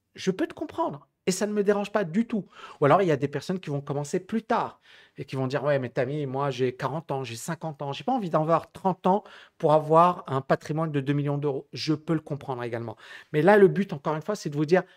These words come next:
même en ne faisant aucun effort, même en ne faisant rien d'exceptionnel, même en ne gagnant pas plus d'argent, on peut obtenir des résultats exceptionnels. Maintenant, le but de la T K L et le but de T K L L F A, c'est justement de vous inciter à augmenter vos revenus,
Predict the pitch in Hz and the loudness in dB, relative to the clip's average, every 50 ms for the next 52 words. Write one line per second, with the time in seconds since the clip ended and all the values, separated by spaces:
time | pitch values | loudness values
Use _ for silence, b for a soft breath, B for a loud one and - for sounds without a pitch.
0 | b b - 143 151 175 190 214 214 220 - 156 156 160 - - 170 156 147 156 | b b -6 -2 2 2 4 2 2 0 -4 -6 -6 -4 -4 -2 -2 0 0 -2
1 | 156 - - _ - 147 - - 160 143 139 139 - - 131 143 - _ _ _ | -4 -6 -8 _ -8 -8 -6 -8 -8 -6 -8 -8 -10 -12 -14 -14 -16 _ _ _
2 | b b b b b b b b 156 170 196 196 202 - 170 170 170 - 175 156 | b b b b b b b b 4 4 4 4 2 0 -4 -4 -2 -2 -2 -2
3 | 170 170 160 - - 185 190 190 185 165 175 175 - - 180 180 - - 170 156 | 0 -2 -4 -4 -2 -2 0 0 0 0 -2 -2 -2 -4 -4 -4 -4 -6 -6 -4
4 | 143 120 123 120 B B B B B - 160 185 196 196 196 190 180 196 196 190 | -6 -8 -10 -14 B B B B B 2 2 4 4 4 2 2 4 4 4 4
5 | 190 190 180 185 - 190 190 - - - 208 190 165 165 175 156 147 139 135 113 | 4 0 0 0 0 0 0 -2 -2 -2 0 0 2 4 2 2 2 -2 -10 -12
6 | - _ b b b b - 151 151 151 - 190 190 185 185 185 - 165 156 156 | -14 _ b b b b -2 -2 -2 2 4 4 4 4 4 0 -4 -4 -4 -4
7 | 151 151 143 135 131 127 120 131 - - 135 117 - - - - - - 135 131 | -6 -6 -6 -6 -6 -6 -8 -8 -8 -6 -6 -6 -6 -8 -10 -10 -10 -12 -14 -14
8 | - - _ _ B B B B 156 - - 220 226 214 190 156 160 220 220 180 | -16 -20 _ _ B B B B -2 2 4 6 8 8 8 8 6 2 2 2
9 | 185 165 156 151 - - 156 - - 160 165 208 240 233 147 139 131 135 131 139 | 2 0 0 0 -2 -4 -4 0 2 2 2 2 2 0 0 0 0 0 0 -2
10 | 156 139 139 131 - - 175 180 175 151 143 135 135 127 - - 185 226 B B | -4 -4 -4 -4 -2 -2 -2 0 2 2 2 2 0 0 0 -2 -2 -2 B B
11 | B B B - - 160 139 139 180 240 240 - - 214 196 233 302 254 b b | B B B -6 -4 -4 -2 0 0 -2 -2 4 6 6 6 6 4 -2 b b
12 | b b b b _ - 143 139 151 156 147 160 151 - - 156 - 180 143 135 | b b b b _ 0 0 0 0 -2 -4 -4 -6 -6 -10 -4 0 2 4 4
13 | 135 131 147 156 156 - - 156 147 156 151 175 165 165 180 190 208 208 | 4 2 0 -2 -2 0 -2 0 0 2 2 2 0 0 0 -2 -2 -2